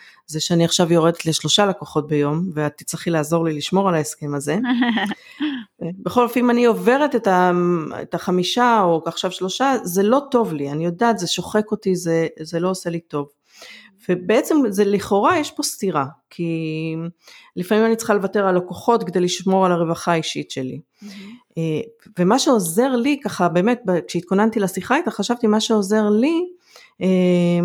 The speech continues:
Speaker 1: אה, להרגיש שאני בהשלמה, זה המקצועיות. זאת אומרת, אני יודעת שבשביל להיות מאוד מקצועית, שזה ערך מאוד גבוה, אני חייבת לשמור על הרווחה האישית.
Speaker 2: מהמם.
Speaker 1: זה ממש גם צורך וגם ערך.
Speaker 2: כן.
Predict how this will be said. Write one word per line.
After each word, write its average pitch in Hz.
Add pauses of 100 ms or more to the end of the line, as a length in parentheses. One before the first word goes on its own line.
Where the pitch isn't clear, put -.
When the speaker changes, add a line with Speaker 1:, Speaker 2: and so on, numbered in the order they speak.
(240)
Speaker 1:
אה, 165 (260)
להרגיש 165
שאני 180
בהשלמה, 180 (580)
זה 175
המקצועיות. 180 (160)
זאת -
אומרת, 175
אני 175
יודעת 185
שבשביל 185
להיות 202 (160)
מאוד 170
מקצועית, 196
שזה 156
ערך 185
מאוד 175
גבוה, 170
אני 202
חייבת 208
לשמור 147
על 139
הרווחה 139
האישית. 131 (160)
Speaker 2:
מהמם. 202
Speaker 1:
זה 165
ממש 196
גם 208
צורך 262
וגם 185
ערך. 147 (720)
Speaker 2:
כן. 196